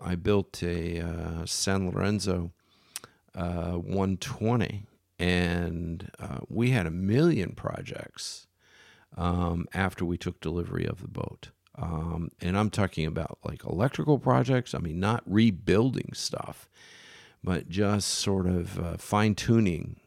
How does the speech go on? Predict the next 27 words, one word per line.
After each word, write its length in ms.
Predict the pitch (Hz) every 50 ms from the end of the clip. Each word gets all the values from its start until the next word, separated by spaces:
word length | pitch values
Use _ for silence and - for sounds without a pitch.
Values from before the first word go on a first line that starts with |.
| _ _ _
um, 500 | 85 82 80 78 76 82 85 85 82 - -
the 200 | - - 85 92
boat. 480 | - 92 - 82 - - - - - - -
Um, 400 | - 87 85 82 80 82 - - -
for 180 | - - - 92
example, 520 | 92 90 90 92 104 104 117 117 - 98
they 120 | 92 90 87
did 240 | 87 95 95 90 80
this 220 | 90 87 82 101
really 380 | 90 98 101 107 107 110 113 110
weird 360 | 92 95 95 95 92 92 -
thing, 280 | - - 107 104 95
and 60 | 92 90
if 140 | - -
I 80 | 82 90
hadn't 320 | 90 101 104 101 95 95
been 160 | 92 87 92 87
in 140 | 87 87
the 80 | 90 90
yard, 260 | 90 90 90 90 87
I 60 | 87
would 160 | 87 87 90 87
have 160 | 87 95 90
never 240 | 92 92 92 - -
figured 400 | - - 92 92 90 87 87 95
it 100 | 92 92
out. 240 | 92 95 - -